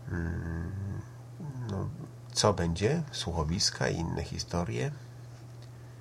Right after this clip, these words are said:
I takie fajne rzeczy,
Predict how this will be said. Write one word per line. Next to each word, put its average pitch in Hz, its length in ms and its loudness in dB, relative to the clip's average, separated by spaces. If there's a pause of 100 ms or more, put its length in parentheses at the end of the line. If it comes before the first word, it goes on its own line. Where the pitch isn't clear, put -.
(260)
I 151 160 4
takie 110 640 0
fajne 85 800 2
rzeczy, - 640 0